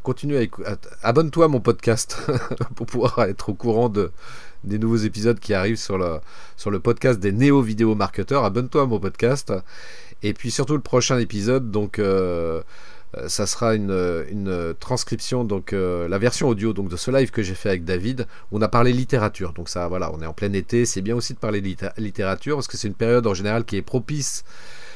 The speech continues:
à, à lire, parce qu'en général, on est, quand on est en vacances, voilà, on prend le temps de lire, euh, chose qu'on ne fait pas forcément le reste de l'année. Et donc on a parlé littéra-, littérature, et David comme moi, on a partagé nos trois ouvrages, euh, enfin trois ouvrages coup de cœur.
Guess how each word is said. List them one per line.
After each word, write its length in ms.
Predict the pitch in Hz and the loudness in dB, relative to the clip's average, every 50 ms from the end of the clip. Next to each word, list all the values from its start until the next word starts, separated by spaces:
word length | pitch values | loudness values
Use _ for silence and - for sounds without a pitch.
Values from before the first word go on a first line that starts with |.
| - - - - - | -10 -10 -10 -8 -6
à, 140 | - 95 98 | -4 -4 -4
à 180 | - - 101 | -2 -2 0
lire, 300 | 104 107 120 135 147 151 | 0 2 4 6 6 6
parce 140 | 135 113 - | 6 4 0
qu'en 100 | - 98 | -2 -4
général, 340 | 85 87 98 101 101 113 110 | -2 0 0 2 2 2 2
on 100 | 101 90 | 2 0
est, 220 | 90 85 85 78 | 0 0 -2 -2
quand 220 | - - - - - | -2 -4 -4 -4 -2
on 80 | 104 | -2
est 40 | 104 | -2
en 60 | 101 | 0
vacances, 460 | 98 95 101 95 - 127 123 127 117 107 | 0 0 0 0 0 0 0 0 0 2
voilà, 160 | 101 98 101 | 0 0 0
on 60 | 95 | 0
prend 160 | - - 107 110 | -2 -2 -2 0
le 40 | |
temps 160 | 110 - 135 131 | 0 0 0 0
de 60 | 113 | 0
lire, 320 | 101 107 117 123 123 123 110 | 0 0 0 0 0 0 0
euh, 400 | 98 92 92 87 82 85 90 90 - - | 0 0 0 0 -2 -2 -2 -4 -6 -8
chose 240 | 76 - - 117 - | -6 -6 -4 -4 -4
qu'on 100 | - 98 | -4 -6
ne 40 | - | -6
fait 120 | - 98 | -6 -6
pas 140 | 85 123 120 | -4 -4 -4
forcément 380 | - - 104 - - 113 117 | -4 -4 -4 -2 -2 -2 0
le 100 | 113 98 | 0 0
reste 260 | 90 92 90 - - 92 | 0 -2 -2 -4 -6 -6
de 120 | 80 92 | -4 -4
l'année. 340 | 87 87 90 95 117 139 - - - - - - - - - - - - - | -2 -2 -2 -2 -2 -2 -4 -6 -8 -10 -10 -10 -10 -10 -10 -10 -10 -8 -8
Et 40 | 90 | -6
donc 180 | 92 117 110 - | -4 -4 -2 -2
on 100 | 107 101 | -2 -2
a 60 | 95 | 0
parlé 240 | - 107 104 113 113 | 0 0 2 2 2
littéra-, 380 | 104 101 90 98 92 92 95 98 - | 0 0 0 0 0 0 -2 -4 -4
littérature, 520 | 110 95 - 107 95 95 92 - 139 139 | -6 -4 -2 -2 -2 -2 -2 0 0 0
et 40 | 120 | 0
David 240 | 98 95 92 92 - | 0 0 -2 -2 -4
comme 160 | - 104 101 | -4 -2 0
moi, 80 | 110 117 | 0 0
on 80 | 113 | 0
a 80 | 95 87 | 0 -2
partagé 400 | - 101 90 - 113 104 101 123 | -2 -4 -4 -2 -2 0 0 0
nos 140 | 110 101 95 | 0 0 -2
trois 360 | - - - 127 131 127 113 | -2 0 2 2 4 4 2
ouvrages, 560 | 113 107 98 92 104 113 120 127 127 110 95 | 2 0 0 2 2 4 4 4 2 2 0
euh, 100 | 98 90 | -2 -2
enfin 180 | 82 - 92 85 | -2 -2 -4 -4
trois 280 | - - 113 110 107 110 | -2 0 2 2 2 2
ouvrages 340 | 110 95 90 101 104 - | 0 2 2 2 2 2
coup 100 | - - | 0 -4
de 80 | 98 - | -6 -4
cœur. 380 | - 98 95 92 95 92 90 | -2 0 0 0 0 -2 -6